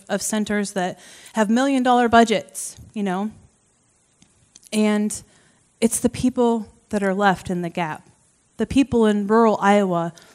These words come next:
that we have the same problems. Sin is sin,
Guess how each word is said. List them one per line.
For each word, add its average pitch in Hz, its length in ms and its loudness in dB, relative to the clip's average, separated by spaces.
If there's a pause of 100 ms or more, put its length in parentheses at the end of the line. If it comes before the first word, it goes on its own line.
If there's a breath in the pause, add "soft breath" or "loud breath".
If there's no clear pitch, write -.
(360 soft breath)
that 220 100 0
we 247 140 4
have 247 160 2
the 220 100 4
same 233 320 2
problems. 214 720 2 (640 soft breath)
Sin 240 300 0
is 202 140 0
sin, 226 600 -2